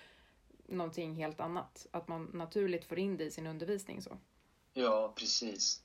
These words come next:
Speaker 2: Jag tycker ju så här också, att det skulle vara väldigt fint att vara, komma, vara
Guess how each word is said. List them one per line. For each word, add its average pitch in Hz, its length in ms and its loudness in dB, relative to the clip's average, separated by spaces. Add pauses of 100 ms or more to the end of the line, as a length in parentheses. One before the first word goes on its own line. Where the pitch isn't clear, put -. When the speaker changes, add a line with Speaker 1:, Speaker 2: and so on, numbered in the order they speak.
(300)
Speaker 2:
Jag 127 200 4
tycker 160 380 2
ju 139 220 0
så - 160 6
här 117 500 0
också, - 400 4
att 110 280 -2 (160)
det 117 240 -8
skulle 117 240 0
vara 117 120 -2
väldigt 120 320 -4
fint 113 520 -4
att 113 100 -8
vara, 120 520 -4
komma, 123 440 2
vara 123 300 0